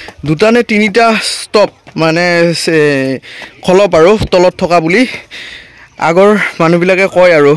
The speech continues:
এতিয়া কিন্তু বন্ধ হৈ গৈছে। ৰাজেশ্বৰ সিংহৰ দিনতে এই তলাতল ঘৰ বনোৱা হৈছিল। ছেভেণ্টি ওৱান টু ফিফটি নাইনত এয়া বনাইছিল স্বৰ্গদেউ ৰাজেশ্বৰ সিংহৰ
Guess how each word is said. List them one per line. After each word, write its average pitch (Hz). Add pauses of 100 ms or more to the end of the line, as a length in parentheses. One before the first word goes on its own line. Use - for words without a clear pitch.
(180)
এতিয়া 175 (120)
কিন্তু 175 (120)
বন্ধ 143 (120)
হৈ 165
গৈছে। 147 (1080)
ৰাজেশ্বৰ 170
সিংহৰ 175
দিনতে 165 (320)
এই 151
তলাতল 165 (100)
ঘৰ 147 (580)
বনোৱা 147
হৈছিল। 135 (1040)
ছেভেণ্টি 202
ওৱান 196 (100)
টু 247 (120)
ফিফটি 240
নাইনত 240
এয়া 208
বনাইছিল 185 (100)
স্বৰ্গদেউ 202 (140)
ৰাজেশ্বৰ 202
সিংহৰ 208